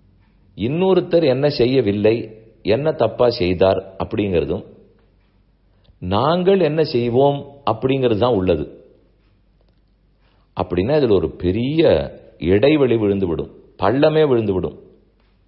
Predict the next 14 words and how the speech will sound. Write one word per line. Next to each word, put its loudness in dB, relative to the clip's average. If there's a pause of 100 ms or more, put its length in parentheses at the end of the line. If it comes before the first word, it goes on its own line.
(1700)
இப்ப 0
நான் 0
ஏற்கனவே 2 (380)
எந்த 2
பொருளுமே 0
பண்ணாதவன், -2 (1000)
நான் 0
ஏற்கனவே 2
அமைப்பிலே 2
இல்லாதவன், 0 (160)
இப்பதான் -2
புதுசா -2
வரேன் 0 (160)
அப்படின்னால், -4